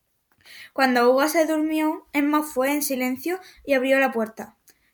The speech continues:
Vio que había una puerta más pequeña, o sea que también entró. Cuando pasó por el mini pasadizo, no podía creer lo que veía.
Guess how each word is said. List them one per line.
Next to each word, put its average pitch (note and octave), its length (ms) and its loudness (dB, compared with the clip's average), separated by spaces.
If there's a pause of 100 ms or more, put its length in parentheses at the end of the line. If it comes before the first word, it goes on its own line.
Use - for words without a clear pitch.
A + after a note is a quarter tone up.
Vio D4+ 180 2
que E4 100 2
había D4+ 300 2
una C4+ 320 -4
puerta C#4+ 320 0
más C#4+ 220 -2
pequeña, A#3 600 -4
o A#3 80 -6
sea A#3 180 -6
que A#3 100 -6
también A3+ 300 -4
entró. A3 380 -6 (840)
Cuando C4+ 300 0
pasó B3 300 0
por D4+ 120 2
el E4 100 0
mini D#4+ 240 -2
pasadizo, D4 640 -4
no C4+ 180 -2
podía C#4+ 340 2
creer C4 280 0
lo D4 140 -2
que C4+ 120 0
veía. A3 440 -4